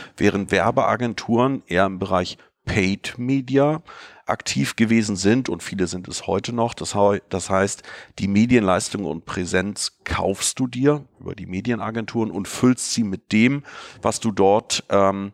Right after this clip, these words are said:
ja, kommunizieren willst, platzieren willst und du hast die Kontrolle bis zum Schluss.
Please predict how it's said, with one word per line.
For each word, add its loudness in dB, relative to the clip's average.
ja, 2
kommunizieren -2
willst, -4
platzieren -2
willst 0
und -4
du -2
hast -4
die -6
Kontrolle -2
bis -4
zum -4
Schluss. -2